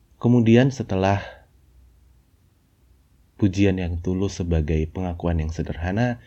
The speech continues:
tentunya kita juga harus mengaktualisasi diri, mengembangkan diri semaksimal mungkin melalui kesempatan untuk berkarya.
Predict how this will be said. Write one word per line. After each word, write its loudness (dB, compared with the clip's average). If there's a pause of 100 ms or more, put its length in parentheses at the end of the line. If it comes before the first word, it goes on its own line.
(260)
tentunya -4
kita -4
juga -2
harus -10 (1700)
mengaktualisasi -4
diri, -4
mengembangkan -4
diri -4 (320)
semaksimal -2
mungkin -6 (720)
melalui 0 (1120)
kesempatan -2
untuk -4
berkarya. -2